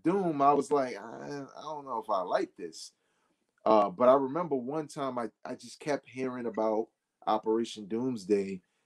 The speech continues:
and how much, uh, and, you know, his other albums, M F Fu-, uh, M F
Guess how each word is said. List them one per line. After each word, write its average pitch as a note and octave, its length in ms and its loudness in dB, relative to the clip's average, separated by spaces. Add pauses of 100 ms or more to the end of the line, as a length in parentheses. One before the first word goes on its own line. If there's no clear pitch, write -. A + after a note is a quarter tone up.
and F#2+ 100 -4
how A2 180 6
much, A2 460 2
uh, A2 120 0
and, D3 260 6
you G3 60 4
know, E3 140 8
his D3+ 220 0
other D#3 220 6
albums, F#2+ 440 0
M A2 220 -4
F G#2+ 120 -10 (100)
Fu-, A#2 180 -4 (100)
uh, F#2 180 2
M A2 200 -4
F G#2 140 -20